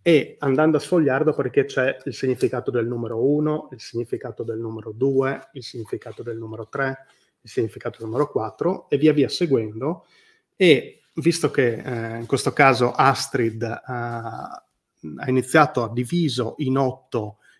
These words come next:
il, il mandala, vado a leggere il numero otto. Quindi,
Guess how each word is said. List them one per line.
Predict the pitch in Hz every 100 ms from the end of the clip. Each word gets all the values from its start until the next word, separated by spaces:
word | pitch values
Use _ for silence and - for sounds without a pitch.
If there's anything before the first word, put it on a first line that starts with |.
| _
il, | 147 123 117 117 113 113 110 -
il | 127
mandala, | 147 156 127 117 113 131 147 -
vado | - 139 156
a |
leggere | 131 117 113 123 120 127
il | 127
numero | 117 117 113 104
otto. | 104 _ 110 104 _ _ _ - - _ _ _ _ _ _
Quindi, | - 156 120 110 -